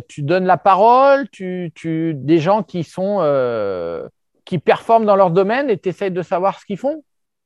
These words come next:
Voilà, je trouve que c'est quand même chouette. Moi, j'aurais adoré qu'il y ait un mec, euh, en dehors d'un système qui, qui m'explique ce qu'il, ce qu'il a fait, comment il fait. Euh,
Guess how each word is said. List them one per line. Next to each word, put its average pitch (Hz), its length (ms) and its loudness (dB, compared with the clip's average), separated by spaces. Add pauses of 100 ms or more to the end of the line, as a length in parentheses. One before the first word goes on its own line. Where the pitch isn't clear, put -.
(220)
Voilà, 240 320 0
je - 80 -20
trouve 131 160 -10
que 120 400 -8
c'est 113 220 -12
quand 123 120 -10
même 120 160 -6
chouette. 190 400 2 (340)
Moi, 156 200 0
j'aurais 151 260 2
adoré 220 480 4 (280)
qu'il 135 100 -6
y - 20 -4
ait 127 60 -6
un - 20 -8
mec, 170 320 -6
euh, 135 240 0 (140)
en 156 120 -2
dehors 180 280 6
d'un 165 100 0
système 196 500 -2
qui, 151 300 -4
qui - 160 -6
m'explique 156 420 -6
ce - 140 -20
qu'il, 135 500 -2
ce - 120 -18
qu'il 147 180 -2
a 143 80 2
fait, 185 300 2
comment 147 280 -2
il 147 60 -4
fait. 165 460 2
Euh, 127 100 -2